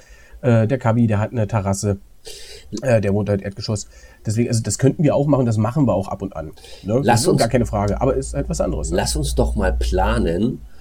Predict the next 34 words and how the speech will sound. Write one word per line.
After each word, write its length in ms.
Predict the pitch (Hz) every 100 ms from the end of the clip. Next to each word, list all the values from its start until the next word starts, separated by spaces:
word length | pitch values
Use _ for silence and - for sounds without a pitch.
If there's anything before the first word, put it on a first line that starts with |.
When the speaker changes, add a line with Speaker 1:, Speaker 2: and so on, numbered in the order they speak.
| - -
Speaker 2:
und 180 | 113 104 -
eine, 260 | 107 120 - -
eine 300 | 104 123 113
unserer 400 | 110 95 92 92
Ju-, 140 | 85
Speaker 1:
Weil 80 | 113
wir 60 | 120
da 60 |
so 80 | 123
gut 200 | 131 160
drin 120 | 156
sind. 240 | 120 120 -
Speaker 2:
eine 300 | 107 107 110
unserer 720 | 120 104 90 98 98 95 85
Jubiläumsfolgen 1200 | 82 85 87 87 117 131 90 - - 90 85 87
dann 180 | 87 107
vielleicht, 360 | - 95 85 80
keine 260 | - 98 85
Ahnung, 280 | 101 85 -
ein 320 | 87 90 90
Jahr, 400 | 87 92 95 87
äh, 160 | 90
Gilla 260 | 90 101 92
und 220 | 85 -
Arbeit, 340 | 80 78 107 110
das 180 | 107 -
wäre 160 | 90 82
ja 120 | 80
dann 220 | 78 82
quasi 340 | - 80 78 76
nächstes 320 | 76 76 76
Jahr 100 | 73
im 120 | 76
Sommer, 420 | 71 82 78 95